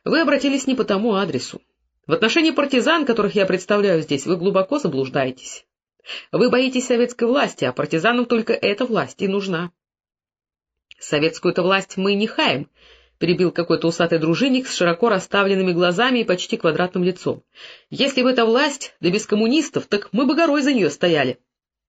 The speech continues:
От этой реплики Киберев недовольно поморщился, а один из офицеров прямо схватился за волосы. Василий Андреевич с усмешкой бросил усатому: «Советская власть без коммунистов — это патрон без пороха, мекины вместо хлеба, если угодно».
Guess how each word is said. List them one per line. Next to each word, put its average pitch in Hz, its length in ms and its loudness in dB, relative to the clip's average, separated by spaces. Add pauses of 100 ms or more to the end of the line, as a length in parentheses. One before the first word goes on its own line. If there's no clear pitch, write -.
(160)
От - 160 -4
этой 247 180 2
реплики 247 380 -2
Киберев 240 520 -4
недовольно 202 420 2
поморщился, 196 680 0 (280)
а 160 140 2
один 220 240 0
из 247 100 2
офицеров 277 420 0
прямо 269 220 0
схватился 254 500 0
за 208 180 2
волосы. 127 420 -4 (560)
Василий 185 340 0
Андреевич 208 580 2
с - 120 -14
усмешкой 196 440 -2
бросил 151 300 -2
усатому: 135 520 -6 (720)
«Советская 202 500 0
власть 214 220 2
без 233 140 -2
коммунистов — 202 520 2
это 220 120 -2
патрон 185 400 2
без 226 140 -4
пороха, - 460 0 (160)
мекины 262 360 0
вместо 262 260 0
хлеба, 175 260 2
если 139 220 0
угодно». 151 400 0